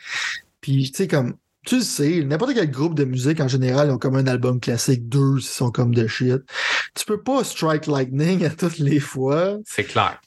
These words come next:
Speaker 1: Fait que c'est, c'est, ça, c'est surtout ma critique. Je pense pas qu'ils vont réussir. Est-ce que je leur souhaite ? Assurément. Mais t'as juste besoin d'un film pour être pas bon, pour juste scraper un peu toute l'affaire puis le momentum.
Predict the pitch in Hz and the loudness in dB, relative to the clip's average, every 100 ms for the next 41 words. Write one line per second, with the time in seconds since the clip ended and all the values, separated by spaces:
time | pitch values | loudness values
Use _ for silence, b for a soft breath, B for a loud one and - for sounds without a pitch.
0 | _ - 156 - 165 147 - - - 156 | _ -4 -2 0 -2 -2 -4 0 0 0
1 | 170 - 220 220 147 - - 165 175 139 | -2 -2 0 0 -2 -4 -4 0 0 -2
2 | - - 135 - 143 139 - - 165 160 | -2 -2 0 0 0 0 -6 0 0 2
3 | 131 123 120 120 - 139 139 143 156 139 | -2 0 0 0 0 0 2 0 0 -2
4 | - 143 139 147 143 135 160 139 117 117 | -2 -2 2 2 0 -4 0 2 2 2
5 | 143 156 B B B B - _ _ _ | 2 -2 B B B B -6 _ _ _
6 | - 139 135 147 190 147 143 131 120 151 | -4 -2 0 0 2 2 2 0 -2 0
7 | 151 143 127 123 113 - 127 123 135 139 | 0 0 0 0 0 0 0 2 2 2
8 | - 123 113 127 - - 123 117 123 123 | 0 0 0 0 0 0 0 2 0 0
9 | 123 - 131 131 123 127 120 117 113 113 | -2 0 -2 0 0 2 2 2 2 0
10 | 120 | 0